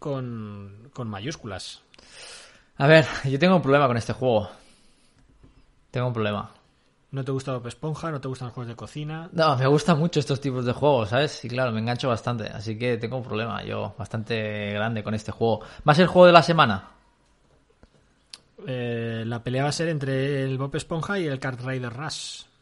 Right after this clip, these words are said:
Speaker 2: Mm. Bueno, voy a jugar ambos. Pero bueno, sí, a mí me gustan. Esto, pero tengo, tengo interés y curiosidad para saber quién son los des-, desarrolladores de videojuegos, porque al final lo ha publicado Titin Point, pero, eh, puede ser que lo haya, lo haya creado, ¿no? Otro estudio de videojuegos, ¿no?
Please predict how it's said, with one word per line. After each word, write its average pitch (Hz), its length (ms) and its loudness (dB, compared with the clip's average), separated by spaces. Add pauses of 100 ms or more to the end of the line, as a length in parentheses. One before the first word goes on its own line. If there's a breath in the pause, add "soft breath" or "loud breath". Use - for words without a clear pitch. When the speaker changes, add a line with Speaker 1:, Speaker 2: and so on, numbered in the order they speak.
(760)
Speaker 2:
Mm. 120 140 -4 (1080 loud breath)
Bueno, 123 140 4
voy 113 80 4
a 113 40 4
jugar 110 240 4
ambos. 98 420 -4 (420 soft breath)
Pero 143 160 10
bueno, 156 200 12
sí, 151 160 6
a 127 80 8
mí 165 100 4
me 185 80 6
gustan. 101 500 -2
Esto, - 280 -14
pero 147 160 4
tengo, 190 200 4
tengo 196 360 0
interés 214 440 0
y 143 120 -6
curiosidad 143 460 0
para 151 160 2
saber 151 280 -2
quién 139 220 -4
son 139 180 -4
los 135 140 -2
des-, 127 280 -4
desarrolladores 117 540 -2
de 120 60 -4
videojuegos, 107 380 -4
porque 104 180 -6
al 104 60 -4
final 113 320 -4
lo 117 120 -2
ha 107 60 -4
publicado 117 380 -2
Titin 110 280 -4
Point, 131 200 -2
pero, 110 220 -4 (600 loud breath)
eh, 113 160 -6 (540)
puede 131 240 4
ser 151 220 0
que 123 100 0
lo 110 80 2
haya, 113 580 0
lo 110 160 -4
haya 120 200 0
creado, 120 340 0
¿no? 147 160 -6
Otro 110 200 -6
estudio 110 280 -4
de 104 40 -2
videojuegos, 117 680 -4
¿no? - 240 -12